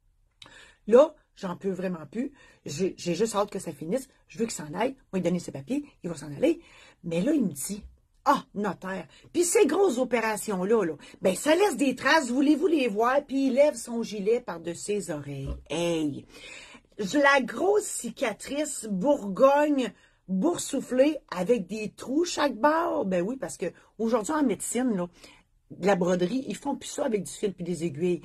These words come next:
Non, non, faut pas perdre de temps, hein, les, les, le, le système de santé, les coupures puis tout. Non, non, non.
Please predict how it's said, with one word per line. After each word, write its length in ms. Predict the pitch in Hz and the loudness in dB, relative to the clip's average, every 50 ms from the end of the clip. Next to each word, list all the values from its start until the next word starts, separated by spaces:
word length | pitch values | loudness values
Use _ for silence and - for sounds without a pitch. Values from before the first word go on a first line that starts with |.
| - - _ - | -12 -20 _ -6
Non, 120 | - 180 185 | -2 0 0
non, 260 | 208 202 175 165 - _ _ _ - | 2 0 -2 -2 -6 _ _ _ -8
faut 80 | - 180 | -6 -2
pas 140 | - 247 240 | 0 0 0
perdre 200 | 240 220 185 180 | 0 -2 -2 -2
de 80 | 175 | -4
temps, 200 | 156 139 - 202 | -4 -4 -2 -2
hein, 280 | 226 254 262 226 220 226 | 0 0 0 0 0 -2
les, 240 | 214 185 170 175 165 | -2 -2 -2 -4 -4
les, 120 | 147 165 - | -4 -8 -8
le, 280 | - 175 170 170 156 139 | -6 -4 -2 -2 -4 -4
le 160 | - 147 156 143 | -6 -10 -10 -10
système 220 | - - 214 202 | -10 -8 -8 -8
de 80 | 185 165 | -8 -8
santé, 320 | - 165 156 143 220 214 | -8 -10 -10 -6 -4 -2
les 120 | 185 170 | -2 -4
coupures 300 | - - - - 202 202 | -4 -8 -8 -6 -6 -6
puis 100 | - - | -6 -4
tout. 160 | - 208 226 220 - - - - _ - | -2 0 0 -2 -2 -10 -20 -18 _ -6
Non, 120 | 170 165 | -4 -2
non, 120 | 180 185 | -2 -2
non. 160 | 196 208 208 | -2 -2 -4